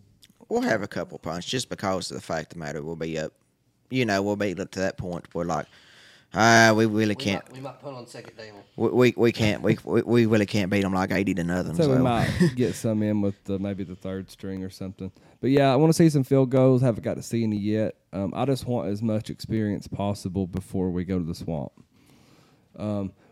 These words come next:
Speaker 3: we got a tie right now for the duel, uh, at a standstill between Spanky and Spur.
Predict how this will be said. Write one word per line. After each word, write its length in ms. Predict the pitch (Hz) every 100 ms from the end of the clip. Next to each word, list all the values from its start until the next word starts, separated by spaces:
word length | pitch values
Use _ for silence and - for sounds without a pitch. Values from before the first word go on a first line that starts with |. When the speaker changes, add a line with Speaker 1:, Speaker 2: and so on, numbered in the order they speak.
| -
Speaker 3:
we 100 | 143
got 120 | 165
a 60 |
tie 560 | 143 - 180 196 147 107
right 220 | 113 123
now 240 | 123 143 143
for 180 | 135 143
the 80 | 143
duel, 540 | 135 170 170 156 139 - _ _ _
uh, 380 | - 120 113 104 80 - - - -
at 120 | 123
a 40 | 139
standstill 720 | - 165 156 143 - 135 123
between 640 | 107 - 123 123 120 113 -
Spanky 680 | - - 131 143 151 143 131 _ _
and 180 | 110 113
Spur. 560 | 110 - 127 120 98